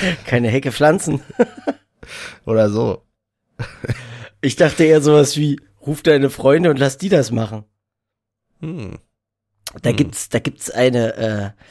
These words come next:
Speaker 1: ich hab mir mal, äh, von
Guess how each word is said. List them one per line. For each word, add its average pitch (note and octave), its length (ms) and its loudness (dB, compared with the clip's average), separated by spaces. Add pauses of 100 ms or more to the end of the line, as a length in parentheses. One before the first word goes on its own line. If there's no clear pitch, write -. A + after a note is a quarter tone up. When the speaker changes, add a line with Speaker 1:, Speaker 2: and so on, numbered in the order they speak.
(640)
Speaker 1:
ich - 180 -8
hab C3 100 -10
mir B2+ 100 -2
mal, A2+ 420 0
äh, A2+ 200 -6
von G#2 640 -4